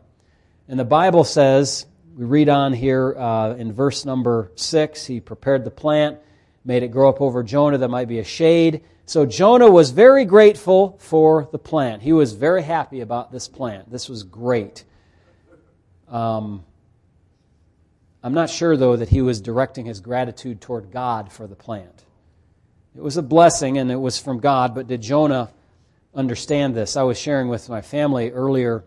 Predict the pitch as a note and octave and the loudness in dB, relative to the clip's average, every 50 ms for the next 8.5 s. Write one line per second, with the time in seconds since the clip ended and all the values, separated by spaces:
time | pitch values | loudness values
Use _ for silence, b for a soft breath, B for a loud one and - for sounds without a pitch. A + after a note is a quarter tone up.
0 | _ - A2+ A2+ - - A#2 B2 C#3 C3+ B2+ C3 - A2+ A2 A#2+ C3 C3+ A#2+ - | _ -14 -12 -12 -12 -8 -4 -2 -2 -2 -2 -6 -10 -6 -4 -2 -2 -2 -4 -6
1 | - B2 A2+ G2+ - A2 G#2+ A2 G#2+ G#2 G2+ - _ _ _ _ _ _ _ _ | -10 -10 -10 -10 -10 -10 -8 -8 -6 -8 -8 -12 _ _ _ _ _ _ _ _
2 | _ _ _ _ _ - C3 A#2+ A#2+ A#2 A2 G#2+ G2 - _ _ _ _ _ _ | _ _ _ _ _ -12 -8 -6 -6 -6 -6 -8 -12 -18 _ _ _ _ _ _
3 | _ - E3+ E3+ D3 C3+ B2 A#2 - - D#3+ D#3+ D#3 C#3+ C3 B2+ B2 A#2 A#2 A#2+ | _ 0 0 0 2 0 -2 -4 -6 0 2 2 2 2 0 -2 0 0 0 0
4 | C3 C#3 C#3 C3+ B2+ A#2+ A#2 - - D3+ C3 - - B2 A#2+ A2+ A2 B2 B2+ C3 | 0 0 0 -2 -2 -4 -6 -6 -6 -6 -6 -6 -8 -8 -8 -4 -2 -2 -2 -2
5 | B2+ - - B2+ A#2 A2 - - - - D#3+ D3+ D#3+ E3 D#3+ D3 C#3 C3 A#2 B2 | -4 -6 -10 -12 -12 -10 -12 -14 -12 -6 -2 0 2 2 0 0 -4 -8 -10 -10
6 | A#2 B2 C#3 D3 D3+ C#3+ - C#3+ C#3 C3+ B2+ A#2 A2 A2+ B2 C3 C#3 - C3 B2 | -8 -4 -4 -4 -4 -4 -6 -6 -6 -6 -6 -6 -8 -8 -8 -8 -8 -8 -10 -12
7 | G#2+ F#2+ A#2+ A#2 B2 C3 C3+ B2+ A#2+ A2+ A2+ A2+ G#2+ G2+ F#2+ G#2 A#2 B2 B2 B2+ | -10 -8 -8 -6 -6 -6 -6 -6 -8 -10 -12 -14 -16 -18 -18 -14 -12 -10 -10 -10
8 | A#2 A2 _ - A2+ G2+ F2+ E2+ D#2+ | -10 -14 _ -18 -18 -18 -18 -20 _